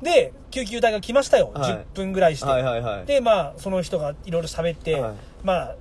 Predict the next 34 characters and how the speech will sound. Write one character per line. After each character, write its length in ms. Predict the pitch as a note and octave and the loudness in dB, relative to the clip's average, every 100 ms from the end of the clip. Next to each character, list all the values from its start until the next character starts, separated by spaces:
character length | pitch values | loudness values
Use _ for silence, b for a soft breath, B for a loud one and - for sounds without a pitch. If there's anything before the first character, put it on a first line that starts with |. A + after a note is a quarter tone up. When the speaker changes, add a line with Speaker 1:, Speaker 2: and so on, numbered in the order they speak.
| D3 | -12
Speaker 1:
十、 160 | D3 D#3+ | -12 -8
二 120 | E3 | -8
十 100 | E3 | -8
分 280 | - E3+ E3 | -10 -8 -4
後 80 | E3 | -2
ぐ 60 | E3 | 0
ら 100 | C3+ | 0
い 60 | |
か 80 | B2+ | -2
ら 100 | A#2 | -6
ま 100 | C3+ | -4
た 260 | B2+ C3 - B2+ | -2 -4 -6 -2
ゲ 140 | F#3+ | -2
ー 20 | |
ム 80 | D#3+ | -2
開 220 | C#3 D3 | -6 -4
始 100 | C#3 | -2
や 60 | C#3+ | -4
け 160 | A#2 | -2
ど。 80 | F3+ | 0
Speaker 2:
は 260 | F3+ F#3 F3+ | 2 0 -2
い。 40 | - | -2
<laughs> 80 | |
開 180 | - - F3+ | 0 0 6
始。 40 | |
Speaker 1:
な 100 | F4 | 8
ん 20 | |
か 100 | D#4+ | 8
も 160 | C4 C#4+ | 8 6
う 40 | |
そ 100 | C#4 | 6
の 80 | F4 | 2
時 200 | G4 B3+ | 0 -2
に 240 | G#3 E3+ | -4 -4